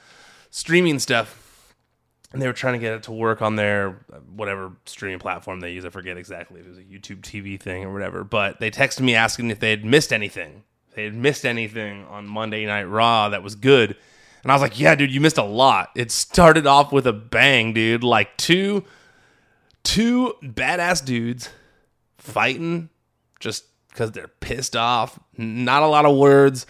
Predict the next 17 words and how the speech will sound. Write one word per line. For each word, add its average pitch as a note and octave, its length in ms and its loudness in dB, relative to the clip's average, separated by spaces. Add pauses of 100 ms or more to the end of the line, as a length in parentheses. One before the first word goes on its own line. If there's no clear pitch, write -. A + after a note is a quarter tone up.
(300)
just B2+ 320 2
a - 20 0
lot B2+ 240 2
of A#2 80 -6
fighting. C3 460 6
And B2 100 4
I B2+ 80 6
think E3 300 2
the F3+ 100 10
real D#3+ 380 8
takeaway A3 520 8
from F3 300 2
this F3 220 0
was D3 120 -4
the D3 80 -2
fact B3+ 460 2
that D#3 220 2